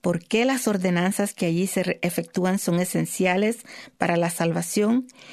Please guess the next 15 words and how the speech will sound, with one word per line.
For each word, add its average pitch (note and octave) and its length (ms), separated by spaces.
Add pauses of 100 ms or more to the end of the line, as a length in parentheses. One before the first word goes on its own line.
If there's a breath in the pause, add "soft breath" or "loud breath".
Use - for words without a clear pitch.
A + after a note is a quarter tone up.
(160 loud breath)
y C4+ 120
cómo C4 340
prepararnos F3+ 720
para D#3 220
entrar D#3 360
en E3 120
el D#3+ 140
templo. C#3 440 (800 loud breath)
He F#3+ 120
observado G3 800
y G3 120
me F#3+ 120
han G3 160
impresionado A3+ 720
mucho A3+ 500